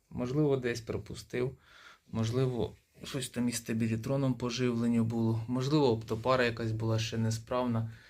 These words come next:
із тих, що я не замінив. О, коротше, впаюю транзюки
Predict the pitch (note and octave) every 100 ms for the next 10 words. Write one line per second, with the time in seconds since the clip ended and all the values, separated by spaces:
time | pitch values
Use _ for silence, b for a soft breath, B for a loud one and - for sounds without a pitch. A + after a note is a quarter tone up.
0 | B - A#2 A2+ B2+ A2+ - G#2+ A2+ A2+
1 | A2+ A#2+ A#2+ A#2 A2 A2 - b b b
2 | b b b - - - - A#2 A2 G2
3 | G2 B B B B B B B - -
4 | - - A2+ G#2 G#2+ G#2+ A2 G#2+ A2+ A#2
5 | E3 F3